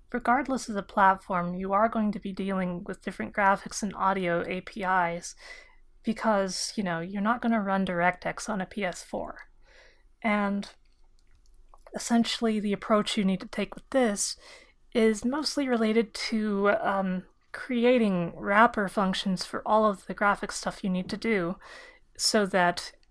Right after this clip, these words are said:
you can easily change these functions and not have to change any other part of the code. For example, you want to have functions for drawing a sprite. You want to have functions for drawing some text. And you want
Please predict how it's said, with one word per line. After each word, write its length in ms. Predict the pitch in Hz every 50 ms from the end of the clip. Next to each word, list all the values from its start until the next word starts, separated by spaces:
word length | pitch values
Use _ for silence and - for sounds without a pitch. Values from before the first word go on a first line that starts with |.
| _ _ -
you 280 | 214 214 220 214 202
can 420 | 190 - - 220 214 202 196 185 185
easily 460 | - 208 202 196 208 196 190 185 180
change 480 | - - - 208 190 185 180 - - -
these 260 | 226 233 262 - -
functions 720 | - 254 247 247 254 240 - - 185 180 185 - - - -
and 160 | 233 190 196
not 180 | 190 208 220
have 140 | - - 220
to 100 | - 208
change 380 | - - - 220 196 190 190 -
any 200 | 196 190 185 180
other 180 | 175 175 170
part 240 | 170 - 190 170 160
of 60 | 160
the 80 | - -
code. 480 | - - - - 240 - 165 - - - - - - - - - - - _
For 200 | - - 240 220
example, 540 | 196 185 - - 202 196 196 - - 190 190
you 180 | 185 190 196 190
want 220 | 208 185 180 175
to 100 | - 196
have 200 | 196 196 180 180
functions 500 | - 202 196 196 - - - 196 185 -
for 320 | - - 208 190 185 180
drawing 340 | 180 214 196 196 190 170 160
a 60 | 156
sprite. 560 | - - - - 208 202 - - - - - - _ _ - - - - _ _ -
You 120 | 226 202 196
want 200 | 202 190 196 -
to 160 | - 214 190
have 240 | 175 208 190 190 190
functions 480 | - 214 202 196 - - 202 190 185
for 120 | - - 185
drawing 280 | - 180 175 175 175
some 200 | - - - -
text. 580 | - - - 208 170 165 - - - - - - - - - - - - - - _ _ _ - -
And 440 | 208 208 202 196 202 196 190 190
you 160 | - 208 202 202
want 340 | 185 196 196 190 196 202